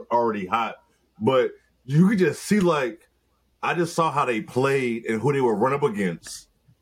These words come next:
They not, the way he coached them boys, like, he took George Mason to the Final Four. He, he, way he coached his guys and the way he recruit, they don't be scared of nobody. And I, and I could just see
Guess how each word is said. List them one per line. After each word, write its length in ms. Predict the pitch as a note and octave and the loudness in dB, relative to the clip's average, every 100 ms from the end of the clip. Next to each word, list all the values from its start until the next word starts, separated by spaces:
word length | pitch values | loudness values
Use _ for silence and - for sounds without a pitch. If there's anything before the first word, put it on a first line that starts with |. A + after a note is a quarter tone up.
| _ - | _ -6
They 140 | - A3 | -2 0
not, 400 | A3+ F3+ D3+ - _ - | -2 -2 -6 -12 _ -4
the 100 | C#3 | -2
way 240 | C#3 G3 G#3 | 2 2 2
he 160 | A3 | 0
coached 360 | - E3+ A3+ F#3+ | 0 0 0 0
them 160 | G#3 | 2
boys, 400 | G3 A3 A3 G#3+ | 4 4 2 0
like, 320 | E3+ D3+ A#2+ _ _ _ _ - | -2 -2 -4 _ _ _ _ -2
he 140 | F4+ | 0
took 240 | - B3+ | 0 0
George 320 | C#3 F#3 A#3 F#3 | 4 6 6 4
Mason 480 | E3 G#3+ F#4 G3 F3 | 4 4 2 -2 2
to 120 | F#3 | 4
the 120 | D#3+ | 4
Final 320 | F3+ F3 E3 | 2 0 0
Four. 260 | D3+ D#3 D3 | 0 2 2
He, 200 | B3 D#4+ - | -2 -6 -2
he, 260 | G#3+ A3+ - | -2 -2 -2
way 140 | E3+ G#3+ | 0 0
he 60 | |
coached 280 | - G#3 F#3+ | 0 -2 0
his 120 | E3 | -2
guys 380 | B2 C3+ D3+ D#3 | 0 -2 -2 -4
and 100 | B2 | -2
the 40 | |
way 80 | D3 | 0
he 100 | D#3+ | 0
recruit, 480 | C3 G#2+ D#3+ E3 D#3+ D#3+ - - - | -4 -2 0 0 -2 -10 -20 -6 -2
they 100 | E3 | 0
don't 200 | F#3+ C#3 | -2 -2
be 140 | C3 | -4
scared 280 | - C#3 B2 | -2 0 2
of 80 | A2 | 2
nobody. 420 | C3 C3 A2+ G#2 | 2 2 2 0
And 100 | G#2+ | -2
I, 160 | B2+ C3 | -2 -2
and 100 | A#2+ | -4
I 60 | D3+ | -4
could 160 | D3 | -6
just 340 | B2+ A#2 - - | -2 -2 -4 -2
see 440 | F3+ F#3+ E3 C3 | 2 4 2 -2